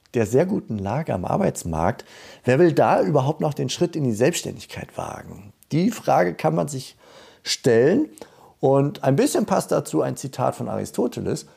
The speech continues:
„Wir können den Wind nicht ändern, aber die Segel anders setzen.“ Für mich heißt das,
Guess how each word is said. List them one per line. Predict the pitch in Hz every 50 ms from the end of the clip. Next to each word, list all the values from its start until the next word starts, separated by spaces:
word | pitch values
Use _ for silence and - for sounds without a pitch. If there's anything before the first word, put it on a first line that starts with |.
| _ _ _ _ _ -
„Wir | 120 110 -
können | - - 147 175 185 165
den | 135 120 113 110 110
Wind | 131 165 226 - -
nicht | - - -
ändern, | - 143 143 127 113 - - - 92 - _ _ _ _ _ _ _ _ _ _ -
aber | - 113 101 90 90
die | 80 - 95
Segel | 87 98 135 165 175 147 113 95 85
anders | 87 85 85 85 90 90 - -
setzen.“ | 92 87 - - - - - - 80 95 - _ - - - _ _ _ _ _ _ _ _
Für | _ - - 110
mich | 117 156 220 214 170
heißt | 147 135 135 135 -
das, | 127 120 - -